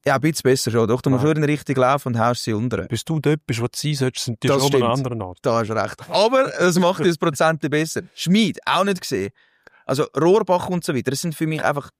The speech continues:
Speaker 1: keine
Speaker 2: Ja, ja,
Speaker 1: Nazi-Spieler
Speaker 2: das,
Speaker 1: für
Speaker 2: das
Speaker 1: irgendwelche
Speaker 2: ist absolut,
Speaker 1: Turniere und
Speaker 2: absolut
Speaker 1: international.
Speaker 2: richtig.
Speaker 1: Und das hat einfach nicht gelangt und es zeigt einmal mehr, wenn die Schweizer nicht die N-H-L-Spieler dabei hat, dann wird's ganz, ganz schitter. Also ich will nicht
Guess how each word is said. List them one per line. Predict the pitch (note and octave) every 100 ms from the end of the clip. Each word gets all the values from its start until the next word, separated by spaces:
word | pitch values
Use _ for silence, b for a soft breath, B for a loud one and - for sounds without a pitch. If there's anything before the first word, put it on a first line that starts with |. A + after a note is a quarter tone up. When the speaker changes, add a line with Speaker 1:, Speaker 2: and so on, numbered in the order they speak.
| _ _ -
Speaker 1:
keine | - C#3 C3+ E3+
Speaker 2:
Ja, | E3+
ja, | E3
Speaker 1:
Nazi-Spieler | D3+ D#3 B2+ C#3+ C#3 E3+ E3
Speaker 2:
das, |
Speaker 1:
für | C#3+
Speaker 2:
das |
Speaker 1:
irgendwelche | D3+ D3 D3+
Speaker 2:
ist | D3+
absolut, | C3 C#3+
Speaker 1:
Turniere | D3+ G3 F3
und |
Speaker 2:
absolut | E3 F3 F#3 E3
Speaker 1:
international. | D#3 D3 D#3 D3+
Speaker 2:
richtig. | C3+ - -
Speaker 1:
Und | C3
das | - C3+ C#3
hat | D#3 - _
einfach | - - F3 D#3+ - -
nicht | B2+ C#3 D3 -
gelangt | A2+ C3 E3+ D#3
und | C3+
es | -
zeigt | - B2+ A#2+ -
einmal | B2+ D3+ C#3+
mehr, | C3+ C#3+ b b b
wenn | B2 B2+
die | -
Schweizer | C#3 F3+ - E3 E3 b b b
nicht | - C3 E3 C4+ -
die | -
N-H-L-Spieler | F3+ F3 - D#3 D3+ - D3+ D3 C#3+
dabei | - C3 D3+ D3+
hat, | C3+ - - _ _ _ _ -
dann | A2 B2 C3+
wird's | B2 A#2 - - _
ganz, | B2 A2+ B2+ - - -
ganz | A2 G#2 A2 -
schitter. | - A#2+ - - F2
Also | A2
ich | B2
will | A2+
nicht | A#2+ D3+ F#3+